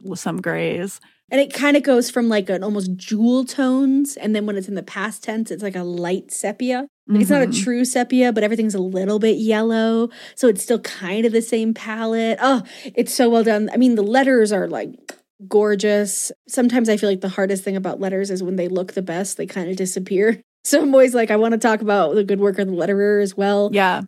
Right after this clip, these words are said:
Speaker 2: It's a half-page spread where Amanda is, you know, reaching out towards the person she's fighting, and you can see the electrokinetic sort of energy coming in waves behind her, and her eyes have gone into these, like, little almost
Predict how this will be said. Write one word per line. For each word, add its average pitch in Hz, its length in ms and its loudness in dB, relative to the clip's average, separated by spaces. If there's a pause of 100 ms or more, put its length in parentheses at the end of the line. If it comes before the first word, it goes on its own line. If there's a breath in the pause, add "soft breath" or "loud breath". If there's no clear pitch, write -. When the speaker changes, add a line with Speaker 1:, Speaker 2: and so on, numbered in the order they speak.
(140)
Speaker 2:
It's - 80 -10
a - 20 -2
half-page 196 720 -2
spread 185 460 -6
where 180 280 -4 (120)
Amanda 185 360 0 (100)
is, 170 340 -6
you 185 40 0
know, 160 120 -6 (100)
reaching 190 400 -2
out 170 300 -6
towards 185 360 -4
the 190 60 -8
person 180 400 -8
she's 180 260 -6
fighting, 170 380 -6
and 180 320 -8
you 180 140 -4
can 190 160 -8
see 196 160 -6
the 185 80 0
electrokinetic 175 720 -8
sort 160 200 -10
of 151 140 -10 (220)
energy 190 500 -4 (200)
coming 196 320 -6
in 175 140 -8
waves 190 420 0
behind 190 500 -6
her, 180 400 -6 (320 loud breath)
and 165 120 -12
her - 200 -14
eyes 214 360 -2
have 196 140 -4
gone 190 320 -2
into 185 300 -4
these, 185 300 -10
like, 160 240 -8 (180)
little 202 800 0
almost 220 300 0